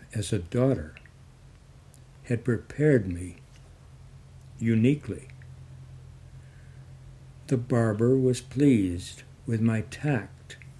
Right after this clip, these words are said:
and good manners, my cleanliness, prompt obedience, and reserve. He provided me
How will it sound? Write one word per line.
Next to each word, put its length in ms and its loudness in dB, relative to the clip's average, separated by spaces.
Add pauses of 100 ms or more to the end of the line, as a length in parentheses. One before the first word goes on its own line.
(140)
and 240 -4
good 240 6
manners, 800 2 (1000)
my 160 2
cleanliness, 1040 0 (1000)
prompt 460 0
obedience, 880 2 (1160)
and 180 2
reserve. 800 4 (3000)
He 160 2
provided 760 0
me 400 -2